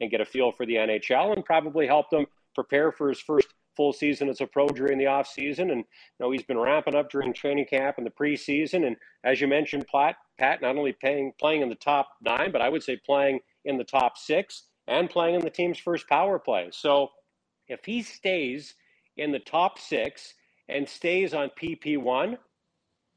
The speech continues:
I think we could be talking about a guy who scores twenty plus goals in his rookie season and puts up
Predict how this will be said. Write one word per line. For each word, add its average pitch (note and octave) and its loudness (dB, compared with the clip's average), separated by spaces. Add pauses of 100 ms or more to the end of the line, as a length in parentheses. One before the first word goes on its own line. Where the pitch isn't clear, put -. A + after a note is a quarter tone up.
(280)
I D3 2
think C#4 -2
we A3+ -2
could G3 -2
be G3 -4
talking E3 2
about D3 0
a - -2
guy C#3+ 2
who C#3 -6
scores D3+ -2
twenty D3+ -4
plus D#3 0
goals D3 -2
in D3 -4
his B2 -6
rookie D3 -4
season D3+ -4 (320)
and - -2
puts D#3+ 0
up D3 2